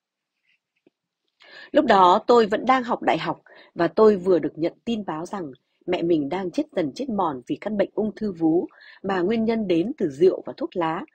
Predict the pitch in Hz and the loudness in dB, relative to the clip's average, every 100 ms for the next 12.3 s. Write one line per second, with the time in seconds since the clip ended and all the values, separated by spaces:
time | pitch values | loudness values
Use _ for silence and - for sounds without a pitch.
0 | _ _ - 190 - 330 320 220 170 - | _ _ -10 -6 -2 -2 -2 -2 -2 -2
1 | 302 214 170 160 123 _ _ _ _ _ | -6 -2 0 0 -2 _ _ _ _ _
2 | _ _ - 233 214 247 220 - 214 147 | _ _ -2 -2 0 -6 -6 -6 -6 -4
3 | 160 151 - 156 - _ - 151 - 143 | -6 -6 -10 -12 -12 _ -16 -16 -14 -10
4 | 180 185 139 143 156 160 214 214 151 143 | -2 -2 -2 -10 -10 -8 -6 -6 -8 -8
5 | 151 180 214 - _ _ _ _ 196 165 | -10 -4 -6 -6 _ _ _ _ 0 0
6 | - 214 - - 170 175 - 254 330 359 | 0 -8 -8 -4 -4 -4 -8 -4 -4 -4
7 | 156 - 277 _ 208 123 - 202 180 160 | -10 -10 -14 _ -8 -8 -10 -8 -6 -6
8 | 123 _ _ _ _ _ - 311 - 196 | -8 _ _ _ _ _ -6 -6 -4 -4
9 | 139 131 143 - 208 185 - 139 143 233 | -4 -4 -6 -6 -8 -8 -10 -8 -8 -6
10 | 277 226 - 247 226 233 - 208 - - | -8 -8 -6 -8 -4 -6 -4 -8 -8 -12
11 | 127 - - 196 165 151 180 240 208 196 | -12 -10 -12 -6 -2 -2 -2 -6 -6 -4
12 | 190 185 180 | -4 -4 -6